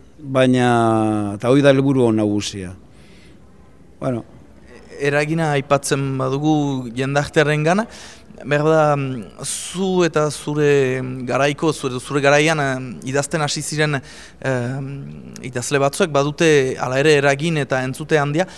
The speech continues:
Speaker 2: Gaur egungo idazle gazteek badute oraindik eragin hori egiarengan?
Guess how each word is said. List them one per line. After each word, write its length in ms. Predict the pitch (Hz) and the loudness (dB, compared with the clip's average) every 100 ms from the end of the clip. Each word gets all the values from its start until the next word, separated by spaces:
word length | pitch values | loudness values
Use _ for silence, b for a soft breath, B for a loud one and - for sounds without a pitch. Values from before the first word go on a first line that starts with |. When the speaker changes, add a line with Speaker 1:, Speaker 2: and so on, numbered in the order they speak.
| B B - - 139 | B B -20 -12 2
Speaker 2:
Gaur 220 | 165 165 | 2 4
egungo 420 | 175 180 180 185 | 0 2 4 2
idazle 540 | 135 156 165 165 185 175 - | 2 0 0 0 0 -2 0
gazteek 680 | 151 156 - 185 208 - - | 0 2 2 0 0 -8 -8
badute 500 | 135 147 156 214 208 127 | 0 0 2 0 0 -2
oraindik 640 | 107 165 175 190 190 - | -4 -2 -2 -2 -4 -8
eragin 360 | 147 160 170 170 | -6 -4 -4 -4
hori 360 | 160 190 175 - - - - - - | -2 -4 -4 -10 -18 -20 -20 -20 -16
egiarengan? 960 | 143 139 160 151 139 135 143 156 170 135 | -12 -6 -2 -2 -2 -4 -6 -6 -6 -8